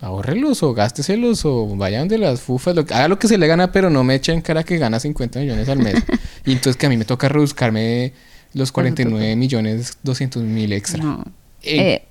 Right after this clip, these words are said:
Speaker 2: digamos, es que, eh, pero yo me refiero, digamos, como la, la forma de los gastos, ¿no? Porque yo sí pienso que uno debe ser consecuente y, pues, digamos que los gastos están listos, cincuenta y cincuenta, pero si alguno gana más,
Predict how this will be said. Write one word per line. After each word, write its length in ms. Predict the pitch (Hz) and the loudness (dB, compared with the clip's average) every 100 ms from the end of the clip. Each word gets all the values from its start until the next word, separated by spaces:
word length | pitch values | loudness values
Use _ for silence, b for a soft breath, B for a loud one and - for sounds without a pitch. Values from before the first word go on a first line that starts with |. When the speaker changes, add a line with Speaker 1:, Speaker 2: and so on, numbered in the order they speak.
| - | -14
Speaker 2:
digamos, 600 | - 233 226 214 196 - - | -2 0 2 2 0 0 0
es 140 | 220 | -2
que, 120 | - | -2
eh, 280 | 165 196 - - - | 0 0 -2 -8 -4
pero 320 | 220 214 202 190 | 0 2 2 0
yo 160 | 202 | 0
me 140 | 190 185 | 0 0
refiero, 460 | 208 220 196 175 - - | 0 0 0 0 -2 -8
digamos, 480 | 175 175 170 165 - | -4 -2 -2 -4 -4
como 260 | 190 185 185 | -2 -2 0
la, 140 | 185 190 | 0 0
la 120 | 190 | 0
forma 260 | 190 185 180 | -2 -2 -2
de 80 | 180 | -2
los 80 | 214 | -2
gastos, 260 | 202 - 185 | -4 -4 -6
¿no? 140 | 214 | -8
Porque 340 | - - 254 - | -8 -8 -8 -8
yo 340 | 185 226 220 | 0 2 2
sí 160 | 220 226 | 0 -4
pienso 420 | 226 233 220 226 | -2 -4 -4 -8
que 220 | - 220 214 | -6 -4 -2
uno 480 | 196 180 180 175 175 170 | -2 -2 -2 -4 -8 -4
debe 260 | 180 175 | -2 -2
ser 320 | 170 185 175 175 | -2 -4 -4 -4
consecuente 640 | 214 214 214 196 165 - | -2 -2 -4 -4 -4 -6
y, 140 | 240 | -8
pues, 340 | 240 - - - b b b b b - | -8 -12 -12 -18 b b b b b -4
digamos 360 | 202 180 160 | 0 0 -2
que 100 | 170 | -6
los 180 | 160 156 | -4 -2
gastos 340 | 160 160 - 165 | -2 -2 -4 -8
están 340 | 196 180 165 | -6 -4 -2
listos, 260 | 180 - 165 | -4 -4 -8
cincuenta 360 | 165 165 - | -4 -4 -4
y 40 | 147 | -4
cincuenta, 400 | 196 202 175 165 | -4 -4 -4 -6
pero 240 | - 185 | -6 -6
si 100 | 196 | -4
alguno 360 | 202 180 180 160 | -4 -4 -4 -4
gana 200 | 165 170 | -4 -6
más, 280 | 175 202 | -6 -6